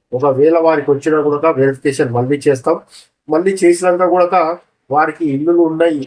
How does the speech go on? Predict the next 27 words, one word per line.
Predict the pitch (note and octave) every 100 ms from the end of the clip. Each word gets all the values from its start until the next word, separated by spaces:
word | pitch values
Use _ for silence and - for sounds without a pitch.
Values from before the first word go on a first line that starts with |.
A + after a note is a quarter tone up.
| - _ _
మరి | C3 C3+
అన్ని | C3 D3 E3 D#3+
విధాలుగా | D#3 D#3 D#3 D#3+
వారు | D#3 D3+ C3+ G#2+ _ _ _ B2+
డబ్బు | B2+ C#3 D3+
కలిగిన | D3+ D#3 D#3
వారే, | D#3 D3+ E3 D#3+ _ -
మరి | B2+ B2
ఆర్థికంగా | C3 C#3+ D#3 D3+ D3+ C#3
మంచిగా | C3 B2 C#3+ C#3
ఉన్నవారే | C#3 C#3+ C#3 C#3
అయితే | C3+ D3+
గిన | C#3+ D3+ E3+ _ _ B2+
వారి | C3+ D3
నుంచి | D3 C#3+
అయితే | D3 D#3+
ఆ | C#3+
ఇల్లును | C3+ C#3+ C#3
మళ్ళీ | C3 C#3+ E3 - _ _ -
తీసుకోవడం | E3 - D#3+ D#3+ D#3+
జరుగుతుంది | C3+ B2+ A2+ G2+ F#2+ _ _ _ _ _ _ _ - - C3
అనేటువంటి | D#3 D3+ D#3 F3
స్పష్టమైనటువంటి | - C3+ D3+ D3 D3 C#3+ D3 D#3+ C3+ D#3 _ _ -
ఒక | C3 C#3 C3+ B2 B2 -
వార్త | A#2+ C3+ D3+ D3
అయితే | C#3+ D3+ C#3 C3 - _ C3
పొంగులేటి | C#3 C#3+ C#3+